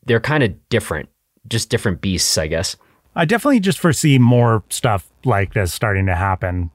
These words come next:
Speaker 2: Like, you know, we're watching park skiing is just so, it's, it's kinda unrelatable. It's so hard to understand. Like, I watch it as a pro skier and I don't even know what they're doing. I can appreciate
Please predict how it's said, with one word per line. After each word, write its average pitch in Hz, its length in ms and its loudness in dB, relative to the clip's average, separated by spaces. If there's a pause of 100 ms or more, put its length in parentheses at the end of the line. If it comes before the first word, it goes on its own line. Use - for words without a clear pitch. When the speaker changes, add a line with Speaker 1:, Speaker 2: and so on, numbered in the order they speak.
Speaker 2:
Like, 104 480 -2
you 127 120 2
know, 101 160 2
we're 120 200 2
watching 131 500 2
park 135 300 -2
skiing 123 440 4
is 101 160 0
just 107 240 -2
so, 113 580 2 (640)
it's, 104 440 -4 (100)
it's - 80 -20
kinda 131 220 2
unrelatable. 110 800 4
It's 135 160 -2
so 143 600 4
hard 117 500 0
to 107 100 4
understand. 101 880 0
Like, 110 240 0
I 139 140 2
watch 127 260 2
it 120 80 2
as 110 100 2
a 101 60 -4
pro 110 160 0
skier 101 360 0
and 95 80 -2
I 95 80 0
don't 98 160 2
even 95 120 0
know 95 100 0
what 95 140 -2
they're 95 160 -2
doing. 92 360 -4
I 107 100 0
can 104 140 0
appreciate 135 720 2